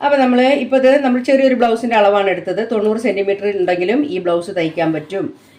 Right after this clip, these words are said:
ഇനി നമ്മളൊരു വലിയ ബ്ലൗസ് ആണ് എടുക്കുന്നത്. ഇനി നമുക്ക് ഇതിന്റെ അളവ് നോക്കാം. അപ്പൊ ഇങ്ങനെ ഒരു ബ്ലൗസ് തയ്ക്കാൻ നമുക്ക് എത്ര തുണി വേണ്ടി വരുമെന്ന് നമുക്ക് ഇതിൽ നോക്കി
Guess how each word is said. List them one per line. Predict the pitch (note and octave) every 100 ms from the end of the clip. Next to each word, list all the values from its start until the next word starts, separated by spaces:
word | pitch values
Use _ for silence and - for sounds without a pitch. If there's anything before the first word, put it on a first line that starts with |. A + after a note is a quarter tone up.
| _ C#4+
ഇനി | D4
നമ്മളൊരു | B3+ A#3+ A#3
വലിയ | A3 G#3 G#3+
ബ്ലൗസ് | F3+ E3+ E3+ E3+
ആണ് | D3
എടുക്കുന്നത്. | C3+ C#3 C3 E3+
ഇനി | D4+ E4+
നമുക്ക് | A3+ A3
ഇതിന്റെ | A#3 B3+ F#3+
അളവ് | D3+ D3+
നോക്കാം. | C#3 C3 D3+
അപ്പൊ | G#3
ഇങ്ങനെ | G#3 A#3 B3+
ഒരു | A3+
ബ്ലൗസ് | G#3+ G3 G3+
തയ്ക്കാൻ | G3+ F#3 F#3+
നമുക്ക് | F#3 E3+
എത്ര | F3 G3 F#3
തുണി | F#3+ E3
വേണ്ടി | E3+ E3 E3+
വരുമെന്ന് | E3 E3 D#3+ E3
നമുക്ക് | E3 D#3 D#3 B3
ഇതിൽ | G3+ F#3
നോക്കി | D3 -